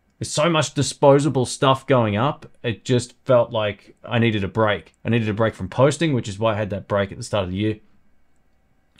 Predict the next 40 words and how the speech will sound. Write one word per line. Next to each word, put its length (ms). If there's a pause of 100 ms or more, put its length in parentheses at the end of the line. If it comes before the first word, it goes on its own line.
(140)
Uh, 260
and 140
then 100
I 120
just 200
sort 160
of 140
wasn't 360
interested 480
in, 140
like, 340
talking 360
about 260
gear 260
because 300
I 60
was 120
always 320
around 340
it. 140 (840)
Um, 380 (300)
you 100
know, 100
rather 320
than 100
just 180
doing 220
it 80
all 160
the 60
time. 320
I, 140
I 80
like 200
doing 200
stuff 300
on 60
the 80
channel 380
that 180